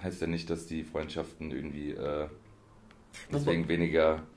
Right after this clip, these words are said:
Speaker 2: wobei unsere
Speaker 1: äh,
Speaker 2: Erfahrungen müssen jetzt
Speaker 1: wert
Speaker 2: nicht
Speaker 1: sind,
Speaker 2: stellvertretend
Speaker 1: Frauen
Speaker 2: für alle, äh,
Speaker 1: Ja, eben, klar,
Speaker 2: Frauen
Speaker 1: aber
Speaker 2: oder, oder Männer sein.
Speaker 1: eben garantiert gibt's da, äh,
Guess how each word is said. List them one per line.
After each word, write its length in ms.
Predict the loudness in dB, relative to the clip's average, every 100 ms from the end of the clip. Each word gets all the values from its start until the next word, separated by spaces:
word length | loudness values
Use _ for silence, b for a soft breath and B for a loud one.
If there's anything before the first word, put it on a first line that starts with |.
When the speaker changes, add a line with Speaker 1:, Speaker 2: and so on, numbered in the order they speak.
| -10
Speaker 2:
wobei 300 | -4 2 4
unsere 280 | 6 6 6
Speaker 1:
äh, 60 | 6
Speaker 2:
Erfahrungen 640 | 6 6 6 6 4 2
müssen 300 | 0 0 0
jetzt 120 | 2
Speaker 1:
wert 80 | 2
Speaker 2:
nicht 80 | 2
Speaker 1:
sind, 60 | 4
Speaker 2:
stellvertretend 600 | 4 4 0 2 0 2
Speaker 1:
Frauen 140 | 0
Speaker 2:
für 200 | 0 2
alle, 600 | 2 2 0 0 0 0
äh, 40 | 2
Speaker 1:
Ja, 320 | 4 4 6
eben, 300 | 6 6 6
klar, 280 | 10 12 12
Speaker 2:
Frauen 180 | 12 10
Speaker 1:
aber 80 | 8
Speaker 2:
oder, 320 | 6 4 4 2
oder 180 | 2
Männer 320 | 4 6 6 4
sein. 260 | 4 4 4
Speaker 1:
eben 140 | 4
garantiert 640 | 6 6 2 2 2 2
gibt's 240 | 0 -8 0
da, 760 | 6 8 8 6 4 6 6
äh, 40 | 4